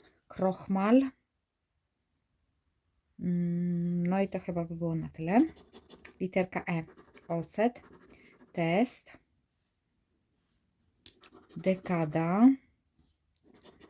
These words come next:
Literka C, ocet. Ciekawe, czy będzie to C, ocet, ten, to słowo. Więcej nie ma. Y,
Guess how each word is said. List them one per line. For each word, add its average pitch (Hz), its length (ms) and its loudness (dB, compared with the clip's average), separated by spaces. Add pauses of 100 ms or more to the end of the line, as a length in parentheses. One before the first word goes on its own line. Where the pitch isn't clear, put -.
(540)
Literka 185 480 -2
C, 170 380 -2 (1000)
ocet. 185 720 -2 (160)
Ciekawe, 180 340 -8
czy 170 120 -8
będzie 170 240 -4
to 170 140 -8
C, 180 320 -6 (100)
ocet, 180 360 -6
ten, 165 140 -6 (140)
to 175 80 -10
słowo. 175 360 -10 (1040)
Więcej 180 400 -4
nie 160 140 -4
ma. 190 240 4 (1600)
Y, 170 280 0